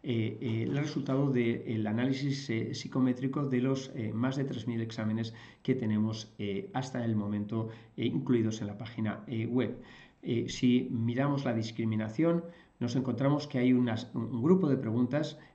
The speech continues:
esto, que n-, no hacen ningún efecto en el examen. Afortunadamente, no es un grupo grande. Y, eh,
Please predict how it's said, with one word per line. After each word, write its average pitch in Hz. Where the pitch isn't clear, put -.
esto, 110
que 107
n-, 120
no 120
hacen 120
ningún 135
efecto 110
en 104
el 107
examen. 117
Afortunadamente, 117
no 123
es 117
un 104
grupo 101
grande. 95
Y, 147
eh, 120